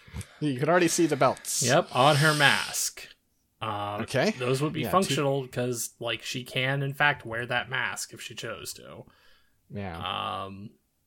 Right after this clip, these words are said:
Speaker 2: belt, belt, belt. <laughs> Four
Speaker 1: Okay,
Speaker 2: belts.
Speaker 1: four, four per arm.
Speaker 2: Four
Speaker 1: Great.
Speaker 2: per arm.
Speaker 1: I guess. I mean, she.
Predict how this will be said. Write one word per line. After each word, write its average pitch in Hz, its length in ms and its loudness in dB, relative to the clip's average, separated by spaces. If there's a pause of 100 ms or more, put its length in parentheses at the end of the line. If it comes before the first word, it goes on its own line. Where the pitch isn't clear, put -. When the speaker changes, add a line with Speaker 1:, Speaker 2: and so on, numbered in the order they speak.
(460)
Speaker 2:
belt, 135 380 0
belt, 123 400 0
belt. 123 420 -2
<laughs> - 760 -12
Four 151 280 4
Speaker 1:
Okay, 143 100 2
Speaker 2:
belts. 139 420 6
Speaker 1:
four, 147 220 2
four 143 360 0
per 156 240 4
arm. 175 440 2
Speaker 2:
Four 135 220 2
Speaker 1:
Great. 151 180 6
Speaker 2:
per 131 180 2
arm. 175 560 4 (560)
Speaker 1:
I 135 140 0
guess. 120 420 -4
I 147 60 0
mean, 151 160 0
she. 156 280 0